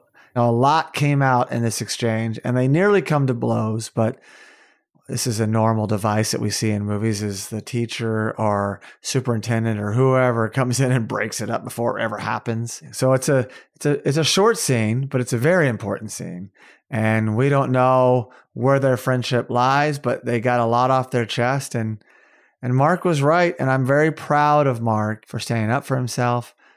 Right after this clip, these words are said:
And sometimes relationships need to be tested. And s-, him saying those things, he shouldn't feel guilty about what he said. He needed to say it, but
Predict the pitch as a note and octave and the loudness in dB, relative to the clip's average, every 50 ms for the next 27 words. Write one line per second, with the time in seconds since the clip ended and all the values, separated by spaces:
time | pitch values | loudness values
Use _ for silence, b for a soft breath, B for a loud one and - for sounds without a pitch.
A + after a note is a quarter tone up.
0 | b b b b b _ - A2 A2+ A2+ A#2 A#2 A2+ A2+ A2+ A2+ A2 A2 A2 - | b b b b b _ -6 -4 -2 -2 0 0 -2 -2 -2 -2 -4 -6 -8 -12
1 | - _ _ _ _ _ _ _ _ _ _ _ _ _ _ _ _ _ _ _ | -20 _ _ _ _ _ _ _ _ _ _ _ _ _ _ _ _ _ _ _
2 | _ - - C#3+ D#3 D3+ F3 F3 F3+ E3+ D3 D3+ C#3 C#3+ D#3 - - - D3+ - | _ -4 -2 0 0 2 2 2 2 2 2 2 2 2 2 2 0 -2 -2 0
3 | - D#3 D#3 - - - - - - b b b b b b b b - A#2+ B2+ | 0 0 0 -2 -4 -6 -8 -8 -10 b b b b b b b b -2 0 2
4 | C#3 D3+ C#3+ C#3+ C3 C3 B2+ B2+ - A#2 A#2 A2 G#2 - - - - - - _ | 2 2 2 2 2 2 2 2 0 -2 -2 -2 -4 -6 -8 -8 -12 -12 -14 _
5 | _ _ _ _ _ _ _ _ _ _ _ _ _ _ _ _ - A2+ A2+ A2+ | _ _ _ _ _ _ _ _ _ _ _ _ _ _ _ _ -4 -2 -2 0
6 | A2+ A2+ A2+ A2+ G#2+ - - - - A#2 - - - B2 C#3 D3 D3+ C3 - D#3 | 0 0 -2 -2 -4 -4 -6 -6 -8 -8 -8 -4 -2 0 0 0 0 0 0 2
7 | D#3+ E3 E3+ D#3+ D3+ C3+ B2+ - - B2+ B2 - - C#3+ C#3 - A3+ G3 F#3+ - | 2 2 2 2 2 2 0 0 0 0 0 2 2 2 2 4 2 2 2 2
8 | F3+ D#3 C3 D#3 F3+ F#3 F#3+ E3 C#3+ C#3+ C3 B2 B2+ B2 B2 A2+ - - A#2+ B2 | 2 2 4 2 2 2 2 2 2 4 4 4 2 2 2 2 2 2 2 2
9 | C3 C3+ C3 A#2+ A#2 A2 b b b b b - C3 C#3+ C#3+ C#3 B2 B2 A2 - | 4 2 2 0 -2 -4 b b b b b 0 2 2 2 2 2 0 0 0
10 | - B2 B2 B2+ C3+ C3+ B2+ B2 A#2+ - | 2 2 2 2 2 0 -2 -4 -6 -6